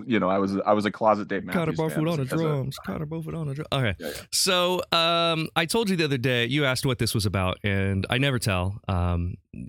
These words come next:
Speaker 2: I think there's been maybe one episode where I gave the person a hint as to what it was gonna be about. I don't even remember. There was a
Speaker 1: Mm-hmm.
Speaker 2: specific situation, but I told you this is gonna be about something that you know nothing about. And if you do know something about this,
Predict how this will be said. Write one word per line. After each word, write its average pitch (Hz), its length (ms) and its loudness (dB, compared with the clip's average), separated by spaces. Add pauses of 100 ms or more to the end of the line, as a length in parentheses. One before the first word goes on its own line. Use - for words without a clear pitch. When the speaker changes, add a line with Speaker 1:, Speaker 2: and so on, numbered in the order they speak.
Speaker 2:
I 110 80 0
think 107 220 -2
there's 107 140 0
been 104 140 0
maybe 104 220 2
one 110 220 2
episode 95 340 0
where 90 120 2
I 90 80 0
gave 90 360 -2
the 90 80 -4
person 90 320 0
a 85 60 2
hint 90 240 0
as 87 140 -4
to 92 80 -2
what 85 100 2
it - 40 -2
was 87 120 -2
gonna 85 600 -2
be 85 100 0
about. 85 320 -2 (520)
I 104 80 0
don't 104 140 2
even 92 140 2
remember. 90 260 0
There 117 140 0
was 107 100 2
a - 40 0
Speaker 1:
Mm-hmm. - 40 -2
Speaker 2:
specific 104 440 -2
situation, 90 600 0
but 78 160 -2 (280)
I 120 100 0
told 143 260 0
you 131 100 0
this 120 160 0
is 117 100 -2
gonna 139 140 -2
be 156 100 0
about 135 200 -2
something 113 380 0
that 107 120 -2
you 113 120 0
know 107 160 2
nothing 101 380 0
about. 85 300 -2 (220)
And 95 420 0
if - 120 -4
you 120 100 0
do 196 160 2
know 139 280 0
something 104 280 -2
about 92 200 0
this, 95 300 -2